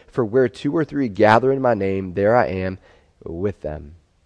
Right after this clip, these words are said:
We experience the presence of God through the Holy Spirit publicly in a way we can't explain than when we do it privately in a room.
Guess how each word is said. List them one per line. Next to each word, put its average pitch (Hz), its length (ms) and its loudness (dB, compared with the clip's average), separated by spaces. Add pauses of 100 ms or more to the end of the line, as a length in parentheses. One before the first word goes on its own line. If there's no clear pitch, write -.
(1800)
We 120 320 0
experience 135 600 -2
the 101 120 -8
presence 131 560 0
of 123 140 0
God 98 340 2
through 120 240 -2
the 135 100 4
Holy 127 260 2
Spirit 95 440 0
publicly 139 600 2
in 98 60 -4
a 101 80 -2
way 113 320 4
we 98 160 -6
can't - 420 -2
explain 95 600 -6
than 90 200 -8
when 104 220 -4
we 107 120 -6
do 95 180 -4
it 90 100 -4
privately 80 520 -6
in 80 100 -12
a 73 40 -12
room. 71 300 -16